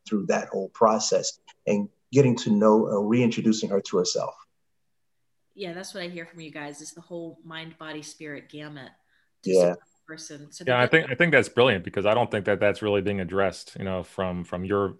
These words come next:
Speaker 3: from, from your industry. It's, "Well, we'll
Speaker 1: Yeah.
Speaker 3: just do the workouts. Well, we'll just do the nutrition, and you're on your own for the other bit," right? Or, "Oh, you'll, we'll do mindset, but then you're gonna do everything else on your own." The fact that you're looking at the bigger picture and doing the grocery store tours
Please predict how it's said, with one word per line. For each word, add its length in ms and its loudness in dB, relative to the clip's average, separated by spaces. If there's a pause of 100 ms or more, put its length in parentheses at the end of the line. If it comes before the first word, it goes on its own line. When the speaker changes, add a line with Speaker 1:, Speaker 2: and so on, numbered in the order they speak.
Speaker 3:
from, 380 -6
from 240 -6
your 180 2
industry. 480 -4 (320)
It's, 280 -2
"Well, 300 6
we'll 120 4
Speaker 1:
Yeah. 60 6
Speaker 3:
just 100 -4
do 80 -8
the 80 -14
workouts. 500 0
Well, 220 8
we'll 80 2
just 200 -2
do 100 2
the 100 0
nutrition, 560 -2
and 100 -2
you're 180 2
on 140 4
your 140 4
own 120 2
for 140 -2
the 100 2
other 140 2
bit," 360 -2
right? 200 4
Or, 200 4
"Oh, 160 8
you'll, 220 4
we'll 160 0
do 120 4
mindset, 580 0
but 120 -2
then 120 4
you're 80 2
gonna 160 2
do 120 2
everything 300 2
else 200 -2
on 140 -2
your 160 -4
own." 180 -6 (420)
The 60 -8
fact 260 6
that 160 2
you're 100 4
looking 240 0
at 80 0
the 80 -2
bigger 240 2
picture 480 0 (300)
and 120 -4
doing 160 6
the 80 0
grocery 360 4
store 240 0
tours 500 0